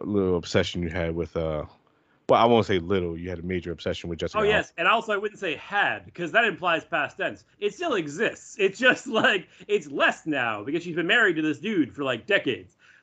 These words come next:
Speaker 2: But, like, on the day that dude fucks up, I'm just saying I will be there, is all I'm saying.
Speaker 1: Yeah, that's, like, the best thing that came out of that, them Fantastic Four movies for her.
Speaker 2: Okay, I mean,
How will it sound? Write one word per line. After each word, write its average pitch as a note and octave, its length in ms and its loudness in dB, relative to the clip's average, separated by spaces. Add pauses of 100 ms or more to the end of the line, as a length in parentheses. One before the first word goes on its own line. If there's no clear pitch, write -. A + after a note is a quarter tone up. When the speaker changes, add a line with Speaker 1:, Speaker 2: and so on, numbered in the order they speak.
(100)
Speaker 2:
But, F#3+ 120 4
like, F3+ 320 4 (200)
on C#4 260 6
the A#3+ 80 4
day G#3 380 2
that G3 180 4
dude G3 220 -8
fucks F3+ 360 -2
up, D#3+ 220 0 (180)
I'm A3+ 260 6
just G3 240 -10
saying G3+ 320 4
I D#3 100 2
will D3+ 100 -2
be F#3 220 -2
there, B2 280 -6 (120)
is B2+ 120 -4
all G#3 180 6
I'm E3 160 4
saying. C3+ 520 -4 (540)
Speaker 1:
Yeah, C#3+ 180 10
that's, A#2 200 8
like, B2+ 140 6
the A2+ 80 4
best A#2 260 4
thing B2 160 2
that A2+ 100 2
came A#2+ 240 -2
out A#2+ 120 4
of A#2 100 2
that, G#2+ 260 2
them G#2+ 160 2
Fantastic A2+ 580 0
Four C#3+ 240 0
movies G2 320 -6
for F2+ 160 -6
her. E2+ 200 -6 (520)
Speaker 2:
Okay, F#3+ 640 4
I A3+ 220 4
mean, B3+ 540 -8